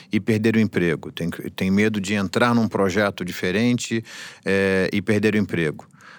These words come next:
Ah, qual é a outra opção? A outra opção é eu ficar aqui quieto, esperando a transformação chegar pra mim. Eventualmente fazendo algo que eu não gosto, é, e sabendo que aquele algo que eu não gosto,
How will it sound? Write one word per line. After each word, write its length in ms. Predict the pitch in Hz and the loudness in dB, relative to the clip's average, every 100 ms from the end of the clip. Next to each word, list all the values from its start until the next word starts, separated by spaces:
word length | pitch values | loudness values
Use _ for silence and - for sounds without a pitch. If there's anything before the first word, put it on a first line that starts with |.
| - _ _ - | -20 _ _ -10
Ah, 340 | 104 82 - - | -8 -8 -10 -8
qual 140 | - 120 | 2 4
é 100 | 135 | 6
a 40 | |
outra 280 | 123 107 95 | 6 4 0
opção? 340 | - - 78 - _ _ | -4 -6 -6 -10 _ _
A 60 | - | -6
outra 200 | 87 107 | -4 -4
opção 300 | - 117 117 | -4 0 2
é 40 | |
eu 40 | 120 | 2
ficar 280 | - - | -2 -2
aqui 220 | 101 - 107 | -2 -2 -4
quieto, 420 | - 110 110 - | 0 0 -2 -10
esperando 760 | - - 98 98 101 101 107 104 | -6 -2 2 2 2 0 -2 -6
a 220 | - 95 92 | -4 0 0
transformação 880 | 95 92 98 98 92 95 92 95 120 - | -2 -2 0 0 0 -2 -2 -2 -8 -10
chegar 440 | - 98 92 90 | -4 -2 0 -2
pra 180 | - 98 | 0 0
mim. 200 | 90 73 - - - - | 0 -4 -12 -18 -10 -4
Eventualmente 640 | 82 98 101 92 107 107 | -2 0 0 2 2 0
fazendo 520 | 117 101 90 110 104 | 0 0 0 2 6
algo 200 | 104 92 | 6 6
que 100 | - | 2
eu 60 | 110 | 4
não 140 | 135 | 6
gosto, 480 | 120 127 - - - _ - - - - | 8 8 6 -4 -16 _ -20 -20 -20 -6
é, 260 | 92 101 101 | 0 2 0
e 20 | |
sabendo 400 | 95 117 95 110 | 0 0 2 2
que 80 | 110 | 2
aquele 300 | 104 117 104 | 0 2 4
algo 180 | 101 95 | 4 2
que 100 | 110 | 2
eu 40 | |
não 160 | 117 113 | 4 6
gosto, 520 | 95 98 - - 95 | 6 4 2 -6 -12